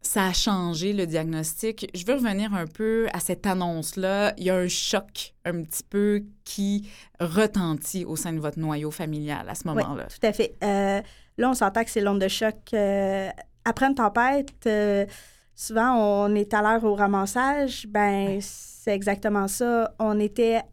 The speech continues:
Speaker 2: à l'heure de reconstruire.
Speaker 1: Ouais.
Speaker 2: On s'arrête pas, on regarde pas les dégâts,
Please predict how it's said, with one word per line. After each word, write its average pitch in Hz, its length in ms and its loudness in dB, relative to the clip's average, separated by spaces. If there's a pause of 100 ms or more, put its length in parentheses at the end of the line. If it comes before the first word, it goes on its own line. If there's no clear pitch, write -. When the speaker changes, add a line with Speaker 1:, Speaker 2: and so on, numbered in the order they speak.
Speaker 2:
à 202 140 0
l'heure 226 400 0 (580)
de 196 300 4
reconstruire. 208 960 -4 (360)
Speaker 1:
Ouais. 180 140 -10 (180)
Speaker 2:
On 208 260 4
s'arrête 208 500 2
pas, 247 480 2
on 220 100 2
regarde 202 300 0
pas 240 120 2
les 247 120 2
dégâts, 220 460 2